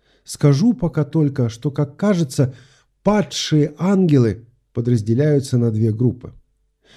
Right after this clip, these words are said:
В одной группе те, чей мятеж был настолько велик, что они буквально скованы. И об этих цепях мы с вами в следующий раз обязательно поговорим.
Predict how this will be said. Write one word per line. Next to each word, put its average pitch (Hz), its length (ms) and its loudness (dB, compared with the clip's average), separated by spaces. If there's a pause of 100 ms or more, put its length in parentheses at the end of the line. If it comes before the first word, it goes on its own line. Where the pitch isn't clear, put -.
(200)
В 107 100 0
одной 202 280 4
группе 117 420 0 (460)
те, 220 320 2
чей 175 340 2
мятеж 147 500 2
был 147 480 2
настолько 151 760 2
велик, 170 640 2 (420)
что - 280 0
они 160 200 6
буквально 135 640 2
скованы. 131 680 -2 (640)
И 73 280 -10
об 65 200 -10
этих 90 240 -8
цепях 147 580 -2
мы 123 240 -4
с 127 100 -12
вами 110 260 0
в - 60 -10
следующий 95 460 -6
раз 87 180 -10
обязательно 87 420 -8
поговорим. 135 640 2